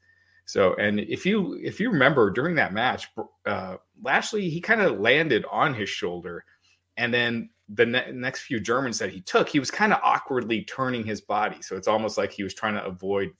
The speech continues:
landing on that shoulder. So I, I think that kinda explains it. But man,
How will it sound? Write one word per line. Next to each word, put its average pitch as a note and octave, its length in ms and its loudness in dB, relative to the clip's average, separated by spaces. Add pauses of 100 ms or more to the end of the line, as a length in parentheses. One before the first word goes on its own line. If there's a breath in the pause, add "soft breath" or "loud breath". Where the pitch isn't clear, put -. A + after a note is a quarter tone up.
(500 soft breath)
landing G#2 360 -2
on F#2 120 -4
that F2 160 -8
shoulder. F2+ 480 -2
So F2 400 -6 (600 loud breath)
I, B2 200 -4
I A#2+ 60 0
think B2 180 -4
that A2+ 180 4
kinda G#2+ 200 -2
explains A2+ 480 -4
it. F2+ 120 -10
But F2 160 -12
man, A2+ 400 -2